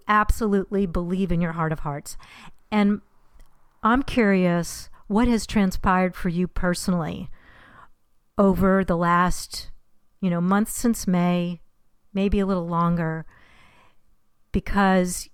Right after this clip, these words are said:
you are out and articulate and passionate about this, uh, at a new level. And I'm just curious, what has happened to bring you here?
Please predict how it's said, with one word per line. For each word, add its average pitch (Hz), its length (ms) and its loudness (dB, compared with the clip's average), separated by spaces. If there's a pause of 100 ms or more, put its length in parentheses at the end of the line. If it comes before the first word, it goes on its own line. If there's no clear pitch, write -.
(260)
you 220 280 -2
are 180 360 2
out 220 320 2
and 180 140 0
articulate 170 840 -4 (440)
and 170 200 -2
passionate 247 720 -2
about 165 320 -6
this, - 460 -12 (800)
uh, 160 300 -2 (280)
at 196 120 2
a 190 60 0
new 190 220 0
level. 170 400 -6 (680)
And 196 120 2
I'm 226 160 4
just 240 220 -2
curious, 180 600 0
what 254 340 0
has 220 220 -2
happened 196 580 0 (340)
to 208 100 2
bring 190 260 4
you 180 120 4
here? 160 380 -8